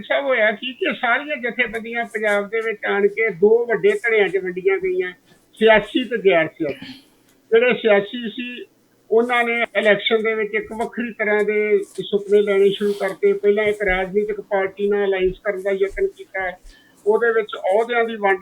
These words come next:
ਦੇ ਉੱਤੇ ਲੈ ਕੇ ਵੀ ਉਹਨਾਂ ਦੇ ਡਿਫਰੈਂਸਸ ਹੋ ਗਏ। ਫਿਰ ਉਹ ਰਾਜਨੀਤਿਕ ਪਾਰਟੀ ਇਕੱਲੀ ਚਲੇ ਗਈ, ਇਹ ਮੋਰਚਾ ਇਕੱਲਾ ਚਲਾ ਗਿਆ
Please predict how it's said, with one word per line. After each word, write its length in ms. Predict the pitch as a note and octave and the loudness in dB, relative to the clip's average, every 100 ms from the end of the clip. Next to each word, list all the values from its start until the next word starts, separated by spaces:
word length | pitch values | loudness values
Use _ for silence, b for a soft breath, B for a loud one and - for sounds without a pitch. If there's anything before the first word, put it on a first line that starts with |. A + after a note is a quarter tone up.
| G3 | 2
ਦੇ 80 | G#3 | 2
ਉੱਤੇ 320 | G3+ - G#3 | 2 -4 -4
ਲੈ 220 | F#3+ F#3+ | -2 -4
ਕੇ 300 | - - G#3 | -6 -2 0
ਵੀ 160 | G3 G3+ | 2 0
ਉਹਨਾਂ 220 | G3 G3 | 0 -2
ਦੇ 80 | F#3+ | -6
ਡਿਫਰੈਂਸਸ 600 | F#3+ F3 F#3 F3 - G3 | -6 -16 -14 -14 -10 -6
ਹੋ 140 | G#3 F#3 | -6 -8
ਗਏ। 180 | F#3 F#3+ | -10 -6
ਫਿਰ 120 | G3+ G3 | -2 2
ਉਹ 180 | G#3 | 2
ਰਾਜਨੀਤਿਕ 500 | G3+ F#3+ F#3+ G3 G#3 | 2 -2 -2 -6 -8
ਪਾਰਟੀ 420 | - F#3+ F#3 F#3+ - | -12 -6 -6 -6 -16
ਇਕੱਲੀ 360 | - F3+ A3+ | -10 -10 -10
ਚਲੇ 240 | G3 G3+ G3 | -8 -2 -2
ਗਈ, 440 | - G3 - F#3+ | -4 -20 2 4
ਇਹ 60 | G3+ | 6
ਮੋਰਚਾ 500 | G3 F3+ - - F3 | 2 -4 -8 -6 -6
ਇਕੱਲਾ 360 | - D#3 F#3+ | -4 -4 -2
ਚਲਾ 300 | G3 F#3 F3 | -2 -4 -4
ਗਿਆ 240 | E3+ E3+ | -2 -4